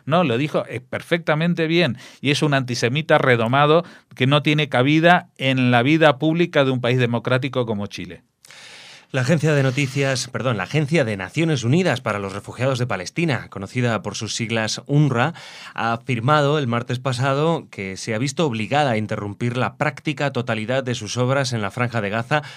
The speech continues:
Speaker 2: a consecuencia de los límites impuestos por Israel sobre el comercio de materiales de construcción.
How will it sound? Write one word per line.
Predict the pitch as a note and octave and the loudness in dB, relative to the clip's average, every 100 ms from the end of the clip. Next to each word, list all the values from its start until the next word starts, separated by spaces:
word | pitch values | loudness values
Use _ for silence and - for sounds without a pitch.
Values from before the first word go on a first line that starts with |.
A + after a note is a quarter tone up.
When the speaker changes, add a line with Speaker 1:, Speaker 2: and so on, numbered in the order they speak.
| - | -10
Speaker 2:
a | - | -8
consecuencia | A2+ C3 C3+ D3+ E3 F3 | -2 0 0 0 2 2
de | D#3+ | 2
los | C3+ B2 | 0 -2
límites | D#3+ F3+ F3+ F3 C#3 | -2 0 0 -2 -2
impuestos | A#2+ C#3 D3 C#3+ B2 | -2 -2 -2 -4 -2
por | B2 | -2
Israel | C#3+ B2+ B2+ C3+ B2+ - - | -2 0 2 0 -2 -12 -12
sobre | - A2 G#2+ | -4 -2 -2
el | G2+ | -4
comercio | A2+ C#3 B2+ C#3+ | -2 -2 -2 -4
de | A#2 | -4
materiales | G#2 G2 G#2+ A#2 G#2+ | -4 -4 -4 -4 -4
de | |
construcción. | G2 G2 - F#2+ - F2 D2 | -6 -8 -8 -14 -12 -14 -14